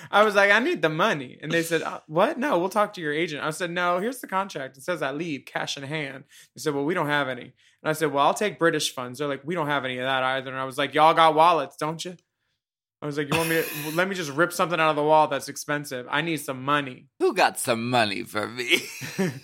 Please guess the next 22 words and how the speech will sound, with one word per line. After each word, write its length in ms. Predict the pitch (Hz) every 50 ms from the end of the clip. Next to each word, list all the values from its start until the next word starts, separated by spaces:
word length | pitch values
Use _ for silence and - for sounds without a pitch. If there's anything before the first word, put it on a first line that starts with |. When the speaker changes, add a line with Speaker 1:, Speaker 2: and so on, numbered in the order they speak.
| - - - - - 359
Speaker 1:
It 140 | - 214 240
was 160 | 240 403 -
literally 560 | 185 180 196 220 226 240 226 208 208 190 190
a 120 | 196 185 175
standoff, 800 | - - - - 185 175 175 180 175 160 147 135 131 127 131 -
and 160 | 147 160 160
I 80 | 180 220
got 240 | 220 262 254 226 202
my 120 | 175 165
money. 380 | 165 170 175 156 135 127 127 - _ _ _ _ _ _ _ 127 120 _
Um, 500 | - 147 143 143 139 139 139 139 139 139 143 - - - _ _ _ _
but 220 | - 175 180 151 147
what 100 | 240 240
are 60 | 254
you 160 | 240 269 277
doing 260 | 196 180 160 151 147
the 60 | 151 156
day 160 | 156 151 143
after 180 | 139 139 147
thanks-, 340 | 139 143 147 139 139 - - _ _ 151
uh, 200 | 147 139 135 135
Thanksgiving? 640 | 143 143 139 135 - - 135 120 123 123 127 139